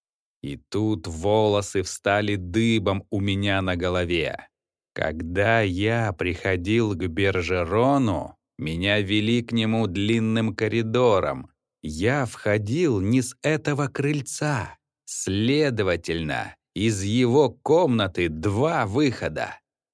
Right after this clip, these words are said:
Пока я стою тут и караулю одну дверь, они, может быть, уже вышли через другую и отправились в комнату, где умирает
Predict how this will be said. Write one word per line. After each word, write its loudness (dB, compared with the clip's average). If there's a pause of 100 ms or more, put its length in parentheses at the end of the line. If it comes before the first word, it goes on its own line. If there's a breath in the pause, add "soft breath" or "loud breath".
(120)
Пока -4
я -2
стою -2
тут -4
и -4
караулю 0
одну -2
дверь, -4 (260 soft breath)
они, -4
может 2
быть, 2
уже 4
вышли 2
через 0
другую 0 (280)
и -2
отправились -2
в -14
комнату, 2 (260)
где 0 (100)
умирает 2